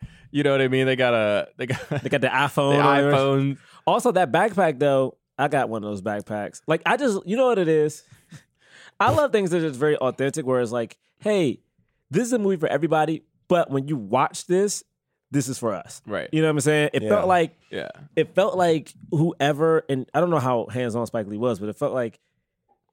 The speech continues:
Speaker 2: he let him do the thing. You know what I
Speaker 1: Right.
Speaker 2: mean? And I was like, "That is very respectable," 'cause I feel like there's a lot of, like, trying to explain things to people, and I'm like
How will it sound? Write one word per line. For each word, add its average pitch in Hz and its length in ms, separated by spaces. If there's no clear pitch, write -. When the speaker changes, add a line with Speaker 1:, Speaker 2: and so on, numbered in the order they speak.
Speaker 2:
he 190 260
let 160 220
him 147 280
do 151 240
the 117 120
thing. 90 460
You 135 160
know 147 60
what 147 60
I - 20
Speaker 1:
Right. 143 80
Speaker 2:
mean? 143 220
And 131 80
I 143 40
was 135 80
like, 104 160
"That 151 240
is 123 180
very 113 360
respectable," 113 420
'cause 113 100
I 113 120
feel 139 180
like 120 380
there's 135 180
a 131 60
lot 131 200
of, 127 80
like, 127 160
trying 127 200
to 110 40
explain 110 440
things 131 240
to 131 40
people, 156 380
and 127 80
I'm 123 60
like 113 160